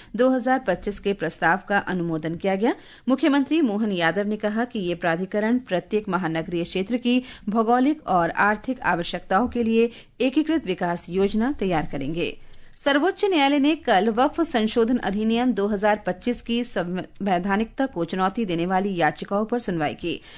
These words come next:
मुख्य न्यायाधीश बी आर गवई और न्यायमूर्ति एजी मसीह की पीठ ने कहा कि संसद द्वारा पारित कानूनों में तब तक अदालतें हस्तक्षेप नहीं करती,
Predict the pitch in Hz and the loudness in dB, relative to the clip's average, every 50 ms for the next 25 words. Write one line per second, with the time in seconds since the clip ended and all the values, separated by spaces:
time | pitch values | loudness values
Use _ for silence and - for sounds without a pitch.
0 | - - - 254 254 - 285 285 269 262 247 240 247 247 226 240 277 392 - 247 | -8 -2 -2 -2 0 2 2 2 4 4 4 2 2 2 2 0 0 0 0 -2
1 | 202 196 196 180 170 165 180 175 175 180 202 262 277 247 208 185 180 170 175 175 | -2 2 2 2 2 2 0 0 0 2 2 2 2 0 0 0 0 0 0 0
2 | 180 185 180 - 220 220 - - 185 175 185 196 170 165 170 - 220 240 247 233 | -2 -2 -2 -2 -4 -2 0 0 0 0 0 -2 -2 -2 -2 0 0 0 0 -2
3 | 240 220 - 226 277 - - 190 160 - 180 185 185 185 - - - - - - | -4 -4 -2 -2 -2 0 -2 -2 -2 -2 0 0 0 0 0 -4 -10 -20 -18 -6
4 | - 269 254 294 285 277 254 339 339 262 311 302 302 311 311 311 220 196 196 220 | -4 0 4 4 6 4 4 2 0 2 2 2 2 2 2 2 2 2 2 2
5 | 247 - - 180 175 180 190 196 220 220 226 233 240 233 - 233 233 - - 269 | 0 -2 0 0 0 2 2 2 2 4 4 2 2 2 0 0 0 0 -2 -4
6 | 254 - - 190 185 170 175 175 175 - 226 220 190 170 - - 175 - - - | -4 -2 0 2 2 2 2 0 0 0 -2 -2 -2 -4 -4 -4 -4 -4 -4 -4
7 | 196 180 - 175 165 170 196 247 233 - 247 233 233 262 294 | -4 -4 -2 -4 -4 -2 -2 -2 0 0 -2 0 2 2 0